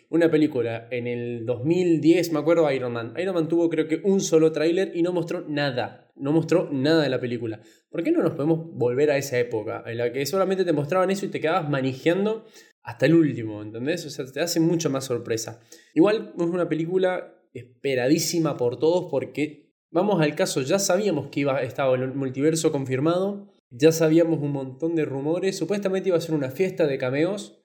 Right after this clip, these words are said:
y hubo varias cosas interesantes que vamos a tratarlas. Yo creo que nos pl-, nos pusieron una vara muy alta de expectativas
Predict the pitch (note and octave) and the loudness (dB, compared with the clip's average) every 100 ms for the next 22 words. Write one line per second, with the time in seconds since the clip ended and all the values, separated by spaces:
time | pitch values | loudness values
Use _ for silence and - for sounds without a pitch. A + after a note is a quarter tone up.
0 | _ - C#3 C3 C3 B2+ C3 B2+ B2+ _ | _ -6 0 2 4 2 0 -4 -18 _
1 | - A#3 G3+ G3+ - E3 E3 E3 E3 E3 | 2 4 4 2 -2 -2 0 2 0 -2
2 | D#3+ C#3+ C3 C3 C3 E3+ E3 D#3+ B2 B2+ | -2 -6 -6 -6 -4 -2 -2 -4 -4 -2
3 | B2+ B2 B2 B2 D3+ F3 E3+ - - _ | -2 -2 -2 0 2 2 0 -10 -20 _
4 | _ C3+ D3+ F#3+ F#3+ E3 E3 C#3 C3+ C3+ | _ -6 -2 0 0 -2 -4 -2 0 -2
5 | C3+ D3 - F#3 F#3 D#3+ D#3+ E3+ E3 E3+ | -4 -6 -2 0 2 4 4 2 2 0
6 | F#3 E3+ F3 G3 F3+ - - A2 B2 A#2+ | 0 -2 -2 -2 -2 -2 -4 -2 -2 0
7 | C#3 A2+ G2+ - | 0 0 -2 -8